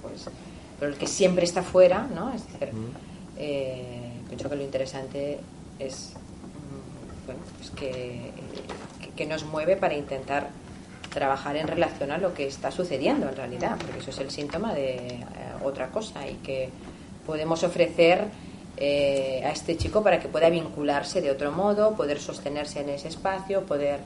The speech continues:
Speaker 1: Ahí es donde está ese, eh, esa función nuestra de pivotar entre lo individual y lo social, ¿no? Ahí está la cuestión que ella planteaba,
Speaker 2: Mm.
Speaker 1: ¿no? Es, en realidad no es la institución y no es el sujeto, es la posibilidad de pivotar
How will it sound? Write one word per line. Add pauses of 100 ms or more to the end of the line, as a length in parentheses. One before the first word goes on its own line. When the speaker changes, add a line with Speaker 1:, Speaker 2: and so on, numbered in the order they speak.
(520)
Speaker 1:
Ahí
es
donde
está
ese, (640)
eh, (120)
esa
función
nuestra
de
pivotar
entre
lo
individual
y
lo
social,
¿no?
Ahí
está
la
cuestión
que
ella
planteaba,
Speaker 2:
Mm.
Speaker 1:
¿no? (600)
Es,
en
realidad
no
es
la
institución
y
no
es
el
sujeto,
es (260)
la
posibilidad
de
pivotar